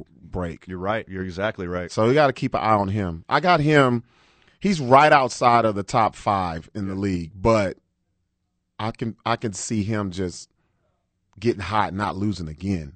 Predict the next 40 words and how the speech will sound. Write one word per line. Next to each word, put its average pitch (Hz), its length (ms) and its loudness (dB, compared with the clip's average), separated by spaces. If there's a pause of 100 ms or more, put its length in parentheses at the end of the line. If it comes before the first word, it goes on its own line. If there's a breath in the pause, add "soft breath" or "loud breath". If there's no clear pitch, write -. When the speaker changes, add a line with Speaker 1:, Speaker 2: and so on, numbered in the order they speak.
Speaker 1:
Like, 104 200 -6 (260)
that's 139 220 2
the 135 60 -6
type 113 220 -2
of 104 80 -12
pitcher 101 320 -6
he 92 160 -8
is. - 260 -16 (680)
Speaker 2:
He 147 160 -4
was 98 240 -6
on 98 320 -4
fire 98 500 -2
to 87 80 -10
start 95 320 -6
the 85 80 -16
season. 92 440 -10
Speaker 1:
Mm-hmm. 123 280 0
Speaker 2:
If 101 80 -16
you 156 120 -2
would 147 80 0
have 123 100 0
asked 113 400 0
me 104 500 -6
last 101 420 -4
week 104 360 -8
and 85 160 -8
definitely 101 420 -6
two 101 180 -10
weeks 92 300 -10
ago, 85 280 -8
I 95 100 -2
would 101 120 -2
have 85 120 -10
picked 92 260 -8 (100)
Verlander. 82 800 -6
He 104 80 -10
got 120 220 -2
hit 127 180 -2
pretty 101 240 -10
hard, 98 460 -2